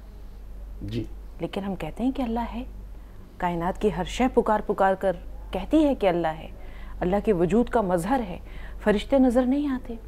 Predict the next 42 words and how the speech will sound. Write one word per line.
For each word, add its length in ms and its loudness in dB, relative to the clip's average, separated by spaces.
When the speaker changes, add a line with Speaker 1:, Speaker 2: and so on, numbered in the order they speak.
Speaker 2:
लेकिन 200 -2
हमारा 320 -2
ईमान 360 0
है 80 0
कि 120 -2
फरिश्ते 380 -2
हैं। 200 -8
हमने 240 6
तमाम 300 2
रसूलों 380 0
का 120 2
ज़माना 340 -2
नहीं 240 -6
पाया, 300 -10
हमारा 280 -4
यकीन 420 2
है 120 0
कि 100 2
फरिश्ते 480 -2
तमाम 260 2
जो 100 4
है 140 8
वो 200 4
रसूल 380 6
गुजरे 280 4
हैं। 220 0
आसमानी 420 4
किताब 260 6
हमारे 300 2
पास 220 -2
कुरान 260 0
मजीद 300 4
की 100 -2
सूरत 320 -4
में 80 0
मौजूद 400 2
है, 160 -8
जिसमें 280 -6
कि 100 0
ज़रा 220 4
सा 140 2
भी 200 2